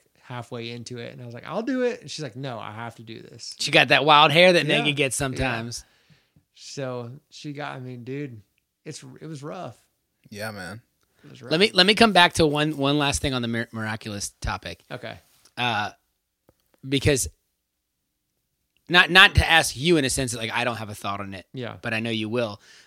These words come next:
Speaker 2: So what about people who say that your lack of, your disregard of them, like, that their,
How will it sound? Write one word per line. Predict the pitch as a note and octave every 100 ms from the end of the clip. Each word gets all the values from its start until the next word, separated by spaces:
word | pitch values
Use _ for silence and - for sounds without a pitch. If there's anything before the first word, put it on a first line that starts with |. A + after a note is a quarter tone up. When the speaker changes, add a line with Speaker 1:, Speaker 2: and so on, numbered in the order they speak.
| _ _ -
Speaker 2:
So | -
what | D#3+ F#3+
about | F#3+
people | E3 D3+
who | C#3+
say | C#3 D#3+ C#3+ C3+ - A#2
that | C3+
your | B2+ C3+
lack | B2 C3 C#3 D3+
of, | C3+ A2 -
your | C3 C#3
disregard | A2 - C#3 - A2+ B2 B2+ C3
of | G#2+
them, | A2+ G#2+ A2+ C3 _ _ _ _ _ - -
like, | C#3 B2+ G#2+
that | B2
their, | B2+ B2 A#2+